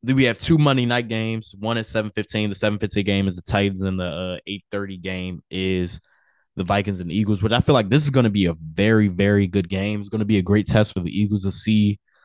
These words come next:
where they match up against a great football team. I did say last episode I didn't th-, see the Vikings doing much, but the Vikings came out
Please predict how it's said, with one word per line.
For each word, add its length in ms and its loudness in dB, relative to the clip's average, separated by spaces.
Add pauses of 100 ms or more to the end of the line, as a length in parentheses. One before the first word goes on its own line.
(200)
where 240 2
they 180 2
match 320 2
up 140 2
against 260 -2
a 40 -10
great 220 -4
football 300 0
team. 400 4
I 140 0
did 320 2
say 200 2
last 320 0
episode 500 4
I 100 2
didn't 160 0
th-, 260 0
see 200 2
the 120 0
Vikings 400 0
doing 240 6
much, 260 4
but 120 -2
the 80 -8
Vikings 340 -2
came 260 2
out 300 2